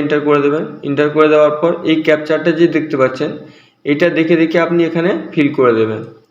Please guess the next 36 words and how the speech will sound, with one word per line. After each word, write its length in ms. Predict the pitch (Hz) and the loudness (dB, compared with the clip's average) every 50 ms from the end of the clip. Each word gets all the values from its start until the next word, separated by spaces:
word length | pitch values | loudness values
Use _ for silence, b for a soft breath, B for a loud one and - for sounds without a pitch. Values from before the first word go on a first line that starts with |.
| _ _ _ _ _ _ _ _ _ _ - | _ _ _ _ _ _ _ _ _ _ -4
ক্যাপচার 320 | - 147 147 - - 185 185 185 | -2 -2 -2 0 0 0 2 2
ফিল 140 | 202 185 185 185 | 2 2 2 2
করে 140 | 190 190 190 190 | 2 2 4 4
দেওয়ার 200 | 175 160 156 151 - | 4 4 2 2 2
পর 100 | 165 175 180 - 156 | 0 0 0 0 -2
আপনি 140 | 165 170 170 170 | -2 0 0 0
এখানে 200 | 170 170 170 165 170 160 | 0 0 -2 -2 0 -2
দেখতে 160 | 160 160 165 151 | -2 -2 0 0
পাচ্ছেন 240 | 160 160 160 180 180 170 160 151 | 0 0 0 -2 -2 0 2 2
log 140 | 151 147 147 156 | 2 2 0 0
in-এর 180 | 156 156 156 151 151 | 0 2 2 2 2
অপশন 200 | 151 151 156 147 147 | 0 -2 -2 -2 -4
আছে, 160 | 147 147 - 190 180 160 | -4 -4 -4 -2 -2 -2
আপনি 160 | - 156 156 156 143 | -2 0 0 -2 -2
এখানে 200 | 151 151 143 160 160 156 | -2 -2 -2 -4 -2 -2
ক্লিক 200 | 147 135 117 101 - | -4 -4 -4 -2 -2
করবেন। 260 | 123 117 110 107 107 107 - - - - _ _ _ _ | 0 0 0 -2 -4 -8 -12 -16 -20 -20 _ _ _ _
ক্লিক 200 | - 170 175 170 175 202 | -2 0 0 2 2 2
করার 180 | 196 196 180 175 | 2 2 2 2
পর 100 | 175 180 170 160 | 2 2 2 0
আপনার 200 | 156 160 160 160 165 | 0 -2 -2 -2 -2
কাছে 140 | 160 - 185 175 | -2 0 0 2
এরকম 240 | 165 170 160 165 165 165 160 | 2 2 0 0 0 0 0
ইন্টারফেস 360 | 151 160 160 156 165 156 - - | 0 0 0 0 -2 -4 -6 -4
চলে 140 | 160 151 156 151 151 | 0 2 4 2 2
আসবে। 220 | 151 - - 175 - - - - - - 135 | 0 -2 -6 -6 -6 -8 -10 -16 -8 -4 -4
আপনার 220 | 143 151 165 175 175 170 - | -2 0 0 -2 -2 0 0
কন্যাশ্রী 460 | 160 156 156 160 165 170 - - 175 175 175 175 | -2 0 2 0 0 0 0 2 2 2 2 2
পোর্টালে 360 | 165 143 156 151 151 151 160 180 - - - 139 135 | 0 0 2 2 2 2 0 -2 -2 -6 -8 -2 2
যে 100 | 151 165 175 185 - - - | 2 4 4 2 0 -6 -4
ফোন 120 | - 160 151 156 | -2 -2 0 0
নাম্বারটা 300 | 156 151 156 151 160 156 143 151 | 0 0 0 0 0 0 0 2
দেওয়া 160 | 151 151 156 151 | 2 4 2 2
আছে, 160 | 151 - 196 170 - 156 | 0 -4 -6 -4 -2 0
ওই 100 | 156 156 156 | 0 0 0
ফোন 140 | 151 160 147 | 0 -2 0